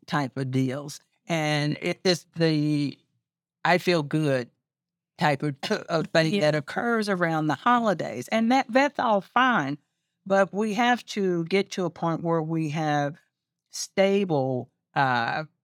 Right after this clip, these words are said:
Speaker 1: resources available for, for people. And one of those things when I, when you asked me that is the organization known as sema, uh,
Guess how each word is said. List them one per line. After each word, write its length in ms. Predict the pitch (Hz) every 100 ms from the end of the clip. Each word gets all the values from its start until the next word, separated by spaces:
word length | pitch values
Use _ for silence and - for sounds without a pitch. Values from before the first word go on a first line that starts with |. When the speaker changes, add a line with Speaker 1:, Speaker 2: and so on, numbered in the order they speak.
| _
Speaker 1:
resources 840 | 156 190 196 - 139 131 - 131 -
available 800 | 151 131 143 156 151 135 120 90
for, 460 | - 185 180 180
for 200 | 170 185
people. 380 | 170 165 147 135
And 320 | 143 151 147
one 140 | 156 202
of 100 | 214
those 240 | 180 170
things 320 | - 160 156
when 120 | 160 147
I, 160 | 139 156 143 _
when 260 | - 143 135 _ _ _ -
you 120 | 143
asked 340 | 160 170 185
me 120 | 165 147
that 120 | 147 _ _ -
is 380 | 165 156 156 - _
the 120 | 170
organization 760 | 196 233 240 214 202 190 190 175
known 200 | 165 160
as 140 | 151
sema, 640 | - - 190 170 139 131 - _ _ _ _ _ _ -
uh, 420 | 160 147 131 123